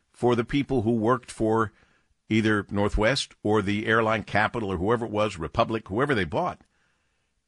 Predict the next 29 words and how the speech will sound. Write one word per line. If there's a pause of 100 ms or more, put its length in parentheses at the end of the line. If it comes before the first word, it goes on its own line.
(120)
And
then
they
started (920)
protesting (680)
and
taking
luggage
and
pulling
the
luggage
tags
off
and
throwing
them
in
the
middle
of
the, (220)
<laughs>
in
the
middle
of
the
luggage